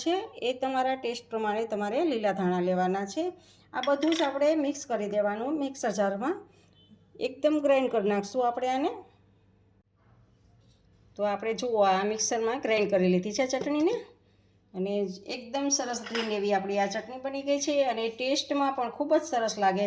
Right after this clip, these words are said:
છે. તો હવે આપણે એક આ સર્વિંગ બાઉલમાં લઈ લેશું આને. હવે આ અડધી દ્રાક્ષ છે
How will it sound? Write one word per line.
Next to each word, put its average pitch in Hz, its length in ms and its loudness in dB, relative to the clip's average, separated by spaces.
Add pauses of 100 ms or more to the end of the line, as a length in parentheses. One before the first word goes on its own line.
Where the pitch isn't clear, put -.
(100)
છે. 320 80 4 (580)
તો 226 80 -6 (280)
હવે 233 180 2
આપણે 240 300 0
એક 247 200 -8
આ 254 160 2 (140)
સર્વિંગ 254 420 -4
બાઉલમાં 208 460 0
લઈ 214 180 2
લેશું 185 380 2
આને. 269 160 0 (4000)
હવે 240 200 2 (140)
આ 269 80 0 (160)
અડધી 269 360 4
દ્રાક્ષ 285 380 4
છે 370 140 2